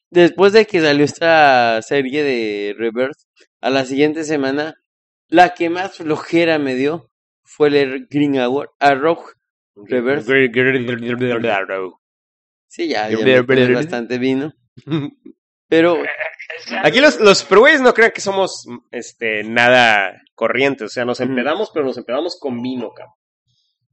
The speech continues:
Speaker 2: Del de Costco, pero vino.
Speaker 1: <laughs> Claro que sí.
Speaker 2: Chingue su madre, güey. Nada de, nada de mierda que, que Torres y que la chingada. O sea, mira, Pedro, el pobre Pedro ya está muriendo ahorita, ya, ya.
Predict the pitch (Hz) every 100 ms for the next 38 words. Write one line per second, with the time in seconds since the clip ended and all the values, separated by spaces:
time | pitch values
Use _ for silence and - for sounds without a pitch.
0 | - 135 127 - 240 262 302 - 143 117
1 | 117 110 95 131 151 156 135 135 131 -
2 | _ _ 127 120 135 135 131 135 131 113
3 | 113 113 160 165 180 170 143 117 113 117
4 | 104 - _ - _ _ _ _ _ _
5 | _ _ 117 135 170 170 151 127 127 151
6 | 165 180 156 131 - _ - - - 165
7 | 165 160 165 170 160 147 127 123 - -
8 | - - 160 - 180 156 160 160 160 143
9 | - 139 127 - 113 113 113 - - 123
10 | 120 117 127 135 127 147 151 175 175 190
11 | 180 - 214 202 - 202 202 202 202 214
12 | 202 175 185 180 160 165 165 175 180 175